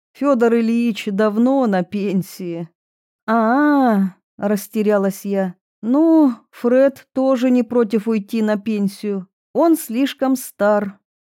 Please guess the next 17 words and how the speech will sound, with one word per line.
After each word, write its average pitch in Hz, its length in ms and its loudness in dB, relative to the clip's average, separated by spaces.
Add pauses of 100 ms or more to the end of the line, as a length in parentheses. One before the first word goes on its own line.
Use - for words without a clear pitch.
(260)
«Ой, 233 380 2
что 247 420 -2
ты?» 196 380 -2 (300)
махнула 202 560 -2
рукой 208 340 0
Романовна. 180 760 -2 (540)
«Когда-то 214 520 -2
он 220 220 2
на 214 120 2
весь 208 260 -4
отдел 214 400 0
милиции 214 800 -2 (300)
был 196 320 0
единственной 190 1000 -4
нормально 208 560 0
работающей 220 720 -2
техникой. 175 760 -6